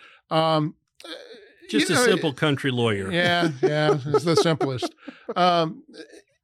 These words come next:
Speaker 1: you know, it's, it's an interesting thing to think about, uh, when things are so polarized.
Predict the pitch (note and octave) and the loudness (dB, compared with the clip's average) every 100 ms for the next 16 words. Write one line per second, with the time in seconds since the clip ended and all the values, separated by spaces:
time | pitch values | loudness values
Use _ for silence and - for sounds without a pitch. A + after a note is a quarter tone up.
0 | _ - C4+ A3+ G#3+ G3+ - - _ G#3+ | _ -4 2 4 4 2 -2 -12 _ 0
1 | - G#3 G#3 - A3+ F#3 F#3 E3 F#3+ E3+ | 2 2 2 2 2 2 0 0 0 0
2 | C#3+ D3 E3 E3+ F3 C3 A#2+ A2+ - _ | 0 0 0 0 -2 -4 -4 -6 -10 _
3 | D3 B2+ B2 A#2 - _ _ - D#3+ D#3 | -8 -6 -8 -10 -16 _ _ -4 2 4
4 | D3+ F3 E3 D#3 D3+ D3 - D#3+ E3 D#3 | 2 2 0 2 2 0 2 2 2 0
5 | C#3+ B2+ B2+ A#2 A2 A2 | -2 -2 -8 -8 -10 -12